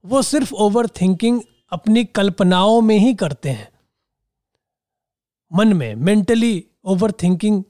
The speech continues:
कर रहे हैं जो, अब देखिए overthinking तो मन में ही करते हैं, लेकिन इसका क्या मतलब है ज़रूरी activities और मन, मतलब कि मन में जो काल्पनिक बातें हैं, जो ख्वाहिशें हैं, बस वहीं तक वो सीमित रखते हैं।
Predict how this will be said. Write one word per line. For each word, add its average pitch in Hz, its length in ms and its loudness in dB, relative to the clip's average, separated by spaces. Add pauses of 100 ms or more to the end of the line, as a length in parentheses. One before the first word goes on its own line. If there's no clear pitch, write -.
(120)
कर 185 120 -2
रहे 196 220 2
हैं 208 120 2
जो, 202 200 2
अब 180 220 -10
देखिए 131 360 -6
overthinking 165 600 -2
तो 202 80 -2
मन 180 240 2
में 269 80 2
ही 262 140 2
करते 180 320 -4
हैं, 123 240 -6 (420)
लेकिन 185 220 0
इसका 240 200 -2
क्या 254 300 0
मतलब 196 360 0
है 185 120 2
ज़रूरी 175 580 -2 (240)
activities 190 800 0 (100)
और 185 460 -2 (100)
मन, 185 400 0 (380)
मतलब 226 280 -4
कि 269 140 -4
मन 233 220 2
में 247 180 0
जो 254 140 0
काल्पनिक 208 580 -2
बातें 180 400 -2
हैं, 175 240 -2
जो 170 160 -4
ख्वाहिशें 160 600 -4
हैं, 180 200 0
बस 247 220 -2
वहीं 220 300 0
तक - 240 -4
वो 233 100 -2
सीमित 190 360 -4
रखते - 300 -10
हैं। 113 220 -10